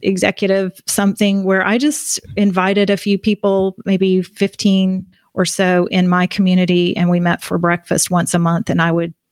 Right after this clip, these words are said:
put a topic on the table and get some discussion going. So once again, you can see the theme of experimentation and just noticing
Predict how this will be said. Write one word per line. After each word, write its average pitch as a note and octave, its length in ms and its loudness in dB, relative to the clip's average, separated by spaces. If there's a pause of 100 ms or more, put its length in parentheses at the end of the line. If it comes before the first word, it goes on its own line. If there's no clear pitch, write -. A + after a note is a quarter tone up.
put G3 100 0
a E3+ 40 -2
topic F3 380 -2
on E3+ 100 0
the E3 80 0
table E3 460 -2
and E3+ 200 -4 (240)
get F#3 140 0
some F#3 140 0
discussion E3+ 520 0
going. E3+ 440 0 (400)
So F3+ 720 2 (680)
once A3+ 260 0
again, G#3 240 2
you F#3 80 2
can F#3 120 0
see G#3 180 0
the G3 80 0
theme F#3 300 2
of F3 120 2
experimentation F3 1200 2 (720)
and F3+ 200 2
just E3+ 300 0
noticing F#3 1000 0